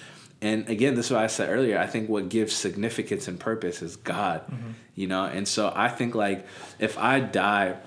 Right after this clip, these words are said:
Speaker 1: and I never become who I'm, uh, like, striving to be,
Speaker 2: Mm-hmm.
Speaker 1: if I die and our church never grows to be more than sixty, seventy members, if I die and this business doesn't, doesn't work out, or
Speaker 2: Mm-hmm.
Speaker 1: like,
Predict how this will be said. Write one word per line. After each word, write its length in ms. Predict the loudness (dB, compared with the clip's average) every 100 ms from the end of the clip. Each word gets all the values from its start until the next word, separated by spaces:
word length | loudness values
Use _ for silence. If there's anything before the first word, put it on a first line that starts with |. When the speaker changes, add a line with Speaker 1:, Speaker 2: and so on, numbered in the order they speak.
| -10 -6
Speaker 1:
and 120 | -4
I 80 | -2
never 280 | -2 -2 -2
become 640 | -4 -6 -4 -4 -4 -8 -6
who 240 | -2 0
I'm, 400 | 0 0 -4 -10 -12
uh, 80 | -12 -12 -20 -20
like, 120 | -20 -14
striving 720 | -4 -4 0 2 4 2 -2 -4
to 120 | -6
be, 300 | -4 -4 -6 -10 -8
Speaker 2:
Mm-hmm. 120 | -6
Speaker 1:
if 140 | 0
I 220 | 2 2
die 500 | 2 4 4 4 0 -4 -16 -12 -2
and 320 | 0 0 0
our 180 | -2 0
church 420 | 0 0 0 -2
never 260 | -2 -2
grows 420 | -2 0 0 0 -2
to 100 | -4
be 120 | -2
more 240 | 0 0
than 120 | -2
sixty, 400 | -4 -2 -2 -2
seventy 400 | -2 0 -2 -2
members, 460 | -4 -4 -2 -4 -4
if 100 | -6 0
I 240 | 4 4
die 500 | 4 6 6 2 0 -6 -16 -12
and 520 | -2 0 2 0 -4 -12 -20 -20 -18 -4
this 240 | -2 0
business 480 | 2 2 2 -2 -2
doesn't, 420 | -2 -2 -4 -6 -16 _ -20 -12 -4
doesn't 220 | -2 2
work 240 | 0 0
out, 160 | 0 2
or 140 | 0 0
Speaker 2:
Mm-hmm. 200 | -6 0
Speaker 1:
like, 320 | 2 2 0